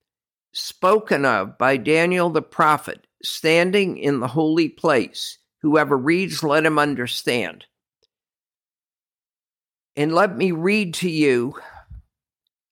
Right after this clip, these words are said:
Daniel nine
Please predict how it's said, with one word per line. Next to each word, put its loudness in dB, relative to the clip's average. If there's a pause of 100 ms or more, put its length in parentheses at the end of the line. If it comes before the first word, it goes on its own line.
(1080)
Daniel 2
nine 2